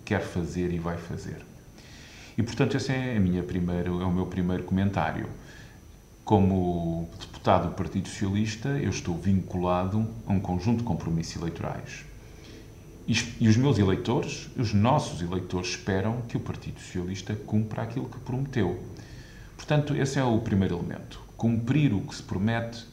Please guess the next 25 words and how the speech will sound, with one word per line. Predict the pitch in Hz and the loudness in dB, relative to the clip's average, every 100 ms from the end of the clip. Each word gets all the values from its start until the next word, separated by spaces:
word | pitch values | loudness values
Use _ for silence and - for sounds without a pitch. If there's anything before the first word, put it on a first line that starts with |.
| - | -4
é | 104 104 | 0 4
a | |
única | 104 139 131 - | 4 4 4 0
forma | - 101 101 98 95 | -2 -2 0 0 -2
de | - | -6
criar, | - 92 92 98 95 98 - - - - - - - | -8 -2 2 4 4 0 -6 -14 -18 -20 -18 -18 -4
de | 107 | 2
gerar | 98 110 107 104 107 107 - - | 4 4 6 6 4 2 -4 2
uma | 107 | 2
confiança | - 110 - 98 95 90 - 90 85 - - - | 4 0 0 0 0 -2 -4 -6 -8 -10 -18 -2
entre | 104 - 85 | 2 2 0
os | 90 87 - - - - - - - - | -2 -2 -6 -8 -10 -18 -20 -20 -20 -18
representantes | - - 113 120 131 160 156 139 | -18 -4 0 2 0 2 2 2
e | 107 | 0
os | - | -2
representados. | - 92 80 82 80 71 73 - - - - | -4 -2 0 -2 -2 -4 -6 -12 -16 -10 -6
E | |
por | 110 - | -4 -2
isso, | 117 165 214 214 208 190 - - - - 73 - - | -2 -2 -2 -2 -4 -6 -8 -12 -12 -14 -14 -14 -6
não | 101 98 | -2 -2
posso | - 90 - | -2 -4 -2
deixar | 90 - 85 | -4 -2 -4
de | 85 98 | -2 -2
lhe | 95 | -2
sublinhar | - 98 107 107 110 127 | 0 2 4 4 4 0